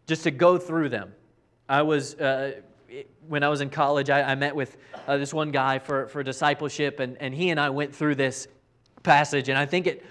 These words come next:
we went, took a whole semester, basically, and every time we met, we're like, "Okay, what's this next phrase? What does this mean? What do they think?" And we studied it together. But, I mean, you can see all of these things, the spiritual blessings that he talks about, being chosen, being predestined, being adopted,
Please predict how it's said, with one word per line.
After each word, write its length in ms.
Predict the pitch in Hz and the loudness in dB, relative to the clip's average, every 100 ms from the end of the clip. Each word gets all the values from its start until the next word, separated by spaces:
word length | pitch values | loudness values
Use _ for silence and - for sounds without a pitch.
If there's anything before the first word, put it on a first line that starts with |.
| - | -4
we 100 | 165 | 2
went, 320 | 165 170 170 - | 4 2 -2 0
took 160 | 208 | 0
a 80 | 151 | 2
whole 200 | 151 160 | 2 2
semester, 560 | - 131 139 139 147 123 | 2 2 2 2 -2 2
basically, 480 | 151 143 120 131 | 2 2 0 0
and 80 | 131 | 2
every 180 | 151 156 | 2 2
time 180 | 156 147 | 0 0
we 120 | 135 | -2
met, 300 | 139 143 - | -4 -4 -4
we're 100 | 135 | -6
like, 200 | 113 107 | -6 -8
"Okay, 160 | - 127 | -8 -8
what's 180 | 127 - | -8 -10
this 160 | 147 | -12
next 220 | 143 135 - | -12 -12 -12
phrase? 360 | 127 113 104 - - | -12 -12 -14 -20 -8
What 80 | 160 | -2
does 100 | 170 | 0
this 180 | 147 - | -2 -8
mean? 340 | 156 151 139 | -8 -6 -4
What 80 | 135 | -4
do 60 | 143 | -2
they 100 | 135 | -4
think?" 200 | 143 135 - - | -6 -10 -10 -4
And 80 | 160 | -2
we 80 | |
studied 420 | 156 - 175 156 139 | -2 2 2 2 -2
it 140 | - | -4
together. 440 | 131 123 113 98 - _ _ _ - | -4 -2 -2 -6 -14 _ _ _ -2
But, 120 | 170 | 2
I 60 | 170 | 2
mean, 140 | 170 | 2
you 100 | 175 | 0
can 160 | 190 175 | 0 -2
see 260 | - 220 196 | -2 0 2
all 180 | 147 | 2
of 60 | 160 | 0
these 160 | 151 139 | -2 -2
things, 280 | 175 127 | -2 -2
the 120 | 117 135 | -6 -8
spiritual 680 | - - 214 202 190 170 | -8 -8 -2 0 0 -2
blessings 760 | 147 160 147 123 95 90 - - _ _ _ _ _ _ | 2 2 2 -4 -12 -16 -20 -20 _ _ _ _ _ _
that 100 | - | -2
he 80 | 147 | -2
talks 340 | 135 127 120 123 | 0 -2 -4 -8
about, 280 | 104 92 _ _ _ _ _ _ - | -10 -10 _ _ _ _ _ _ -8
being 180 | 151 143 | -6 -4
chosen, 520 | - 165 160 143 131 | 0 2 2 0 -4
being 180 | 143 139 | -4 -4
predestined, 720 | 151 135 131 143 - 143 127 | -8 0 2 0 -2 -6 -4
being 320 | 139 135 131 | -4 -4 -6
adopted, 800 | 139 127 151 123 120 - 104 92 | -8 0 2 2 -2 -4 -6 -8